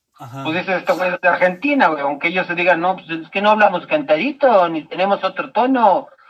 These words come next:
Speaker 2: pero ya, ya le vas agarrando el patín que no, que no es local. Entonces igual sucede con los chilangos.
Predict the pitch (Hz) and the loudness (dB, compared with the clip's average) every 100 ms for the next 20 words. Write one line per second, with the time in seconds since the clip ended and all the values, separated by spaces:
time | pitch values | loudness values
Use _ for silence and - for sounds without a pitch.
0 | - - 143 131 127 170 175 147 156 160 | -20 -4 -2 -2 2 4 4 2 -2 0
1 | 160 156 151 151 151 151 156 156 160 151 | -2 0 2 2 0 -4 -6 -4 -6 -6
2 | 123 113 - 123 135 139 139 139 123 147 | -6 -6 -6 -2 0 0 2 0 0 -10
3 | 139 143 143 156 156 135 165 165 139 135 | -10 -2 0 0 -4 -4 -2 -2 -2 -4
4 | - 147 190 185 - | -4 -2 -2 -4 -16